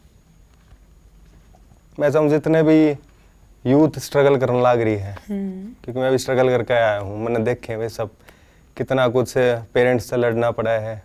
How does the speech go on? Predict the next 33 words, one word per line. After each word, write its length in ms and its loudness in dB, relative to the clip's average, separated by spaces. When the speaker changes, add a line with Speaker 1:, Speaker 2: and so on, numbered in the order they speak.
Speaker 2:
हम्म। 540 -10
Speaker 1:
मैं 80 -6
तो 100 0
उन 100 0
सब 180 -4
के 100 2
सपने 320 -2
पूरे 260 0
कर 140 0
सकूँ, 240 -8
मैं 100 -4
क्यों 100 -8
करने, 220 -10
क्यों 100 -10
कर, 140 -12
करके 340 -12
उनकी 220 -6
हेल्प 280 -2
कर 100 -4
सकूँ, 220 -12
क्यों 100 -6
करे। 200 -14
Speaker 2:
ओके, 420 -12
तो 60 -4
आपने 260 -2
कभी 180 0
ट्राई 240 0
किया 200 -2
उनकी 240 -4
हेल्प 180 -6
करने 240 -2
की? 220 -8
Speaker 1:
हाँ, 240 -8